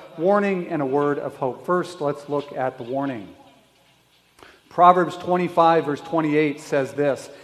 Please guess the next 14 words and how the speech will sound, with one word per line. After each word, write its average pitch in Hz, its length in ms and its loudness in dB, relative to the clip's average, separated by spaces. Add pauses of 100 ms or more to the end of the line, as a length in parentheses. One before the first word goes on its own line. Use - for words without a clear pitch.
(140)
"A 143 120 -2
man 190 520 0 (340)
without 151 720 2
self-control 170 1400 0
is 139 160 -4
like 147 220 2
a 143 100 0
city 160 380 -2
broken 139 380 -4
into 127 540 -6 (580)
and 120 160 -12
left 127 500 -6 (160)
without 113 640 -8
walls." 92 420 -12